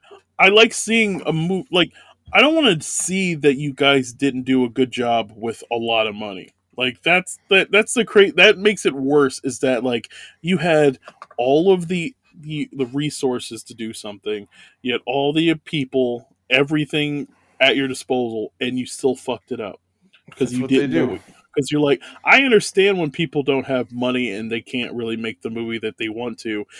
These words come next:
Speaker 1: Like, even Dead Brothers being ter-, Te-, Dead Brothers has a terrible script, but at the same time, there's, like, ingenuity involved, and they, they got it made. This was such a, like, the studio wanted this to happen,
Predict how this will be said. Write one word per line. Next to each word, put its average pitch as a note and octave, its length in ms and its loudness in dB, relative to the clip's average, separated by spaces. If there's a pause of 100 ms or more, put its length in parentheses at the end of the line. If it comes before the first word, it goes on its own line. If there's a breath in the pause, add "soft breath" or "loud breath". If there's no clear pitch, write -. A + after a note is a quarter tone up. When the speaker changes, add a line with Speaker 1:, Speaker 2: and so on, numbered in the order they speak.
(220 loud breath)
Speaker 1:
Like, A2+ 240 -4
even A#3 320 2
Dead D#3 240 6
Brothers C3 380 2
being B2+ 260 2
ter-, C3+ 260 0
Te-, G#3+ 300 6
Dead G3+ 220 6
Brothers E3+ 300 -2
has C3+ 120 -4
a - 60 -20
terrible C3+ 320 2
script, - 400 -2
but C3 100 -2
at B2+ 80 -4
the B2 100 -8
same F3 300 4
time, D3 300 0
there's, C#3 200 -2
like, D#3 280 -4
ingenuity C3+ 720 0
involved, C#3+ 540 0
and C#3+ 180 -4
they, A#2+ 140 -2 (240)
they A#2+ 200 -2 (100)
got B2+ 220 2
it A2 80 -2
made. A2+ 340 -4 (420 loud breath)
This F3 260 2
was D3 180 -6
such - 460 -2
a, D3+ 220 2 (260 soft breath)
like, B2 280 -4 (340)
the C3+ 100 -4
studio E3 560 2
wanted C3 440 0
this C#3+ 160 -2
to C3+ 100 -6
happen, A2+ 580 -4